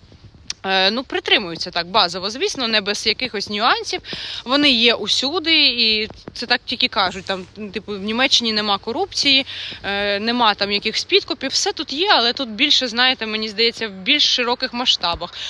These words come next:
Ну, по крайній мірі, дуже багато експертів, можна так сказати, які вже тут по двадцять-тридцять років живуть, вже повідали якісь такі невеличкі секретики. А, ще був такий нюанс.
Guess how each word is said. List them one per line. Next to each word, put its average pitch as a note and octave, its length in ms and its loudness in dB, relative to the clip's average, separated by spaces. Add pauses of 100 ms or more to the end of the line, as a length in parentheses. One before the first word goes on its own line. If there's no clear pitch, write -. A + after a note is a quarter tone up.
(120)
Ну, D#4 340 -2
по G3+ 80 -8
крайній A#3 380 2
мірі, A#3+ 300 4
дуже A#3 240 -2
багато A3 380 2
експертів, D#4 600 0 (400)
можна B3 220 0
так A3+ 180 0
сказати, A#3 420 2
які A#3+ 200 2
вже B3 120 0
тут A#3+ 140 -4
по A3+ 140 -8
двадцять-тридцять A#3 640 -4
років A3+ 300 -4
живуть, A#3+ 400 -4 (260)
вже G#3 160 4
повідали A#3+ 500 -2
якісь G#3+ 240 -2
такі A3+ 220 -8
невеличкі A3 440 -4
секретики. F#3+ 640 -8 (920)
А, A3+ 320 4
ще G4 320 4
був G4 180 -2
такий E4+ 340 2
нюанс. B3 640 4